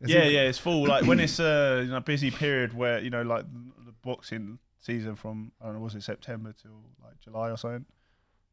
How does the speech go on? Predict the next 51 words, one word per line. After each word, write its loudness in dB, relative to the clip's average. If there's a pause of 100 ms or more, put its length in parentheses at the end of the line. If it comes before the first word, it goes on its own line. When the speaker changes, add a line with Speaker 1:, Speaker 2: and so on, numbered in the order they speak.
(160)
Speaker 2:
But -2
it's, -4
yeah, 2
it's -6
really 0
busy -4
and 0
Speaker 1:
Uh, 2
well, -2
but 2
are 2
you 4
one 2
of 2
those 0
fighters 0
that -2
just -4
train 0
for -4
a -8
fight, -2
or -2
do -8
you -2
train -2
in 0
between? -4 (360)
Take 0
Speaker 2:
Yeah, 6
Speaker 1:
over 6
Speaker 2:
I, 4
Speaker 1:
between? -4
Speaker 2:
yeah, 4
I 2
train 0
in -2
between. -4
I, 2
Speaker 1:
Oh, 2
Speaker 2:
I 2
Speaker 1:
I 2
know. 0
Speaker 2:
went -2
out, -4 (140)
we -12
went 0
out -4
there, -2
like, -2 (400)
uh, 2